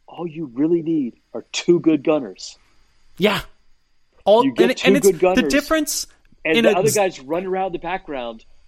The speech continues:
Speaker 1: have almost nothing to do.
Speaker 2: Exactly. It's great. I love it. Because if you're
Speaker 1: Just go
Speaker 2: forcing a
Speaker 1: and
Speaker 2: fair
Speaker 1: force that
Speaker 2: catch,
Speaker 1: fair
Speaker 2: the difference
Speaker 1: catch.
Speaker 2: between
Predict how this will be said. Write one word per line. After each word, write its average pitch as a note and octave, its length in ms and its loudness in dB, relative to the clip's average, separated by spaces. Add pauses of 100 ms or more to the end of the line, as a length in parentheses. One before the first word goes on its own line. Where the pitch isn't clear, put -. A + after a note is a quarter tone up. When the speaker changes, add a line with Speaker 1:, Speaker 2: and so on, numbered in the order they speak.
(300)
Speaker 1:
have D#3+ 180 -6
almost F3 280 -4
nothing D#3+ 320 -4
to C#3+ 60 -6
do. C#3 300 2 (380)
Speaker 2:
Exactly. D#3+ 440 -4
It's D#3 160 -2
great. F3 420 -2
I D3+ 100 0
love E3 180 0
it. - 160 -2 (400)
Because G#3 300 0
if F#3 200 0
you're A3 120 4
Speaker 1:
Just - 80 -4
go C4 60 0
Speaker 2:
forcing C4 160 6
a - 40 4
Speaker 1:
and A3+ 80 0
Speaker 2:
fair A#3 100 2
Speaker 1:
force - 100 2
that C4 80 6
Speaker 2:
catch, C4 140 0
Speaker 1:
fair F3+ 80 -2
Speaker 2:
the F#3 60 4
difference A#3+ 280 0
Speaker 1:
catch. - 60 -12
Speaker 2:
between A3+ 380 -4